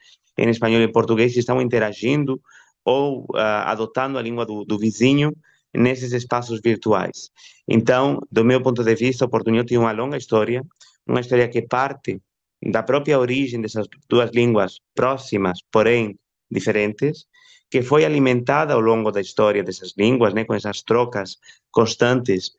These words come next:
entre, eh, em diferentes espaços geográficos, na origem, no norte da Península Ibérica, onde elas foram originadas, no sul da Península Ibérica, ah, onde depois, eh, foram implantadas, nos arquipélagos, eh, do Oceano Atlântico,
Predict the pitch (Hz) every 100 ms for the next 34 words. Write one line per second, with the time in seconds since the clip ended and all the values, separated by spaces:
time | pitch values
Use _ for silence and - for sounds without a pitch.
0 | _ _ - 120 131 123 113 110 - -
1 | 101 98 95 92 104 107 113 120 123 107
2 | - 110 127 120 107 101 98 120 127 123
3 | 123 113 110 101 101 127 123 127 127 123
4 | 104 101 110 120 - 101 104 - 104 101
5 | 101 95 98 _ _ _ _ - 107 110
6 | 107 - - - - 110 104 98 95 101
7 | 113 127 123 120 113 107 - 127 123 95
8 | 101 - 101 98 101 98 104 92 - -
9 | _ _ - 208 202 - 208 202 196 110
10 | 110 104 - - 101 92 113 107 104 107
11 | 98 101 113 120 120 - _ _ - 110
12 | 113 104 113 127 135 123 110 107 - -
13 | 104 98 98 98 98 98 98 - 117 104
14 | 98 95 110 123 120 117 120